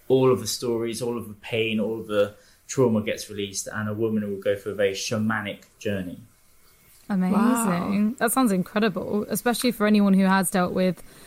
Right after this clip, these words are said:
Speaker 2: sexual trauma, who have maybe
Speaker 3: Yeah.
Speaker 2: tried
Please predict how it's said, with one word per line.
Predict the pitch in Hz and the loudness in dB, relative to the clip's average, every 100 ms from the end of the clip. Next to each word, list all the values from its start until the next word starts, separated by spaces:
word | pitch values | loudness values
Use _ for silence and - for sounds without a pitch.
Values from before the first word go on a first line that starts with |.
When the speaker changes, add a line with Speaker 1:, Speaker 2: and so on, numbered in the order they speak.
| - | -8
Speaker 2:
sexual | - 214 - 196 180 | -2 -2 -2 -2 0
trauma, | - 202 190 180 | 4 4 6 4
who | 175 190 190 | 4 4 2
have | 170 190 214 | 0 0 2
maybe | 214 214 208 | 4 6 4
Speaker 3:
Yeah. | 220 214 | 4 4
Speaker 2:
tried | 202 208 202 190 | 4 4 6 4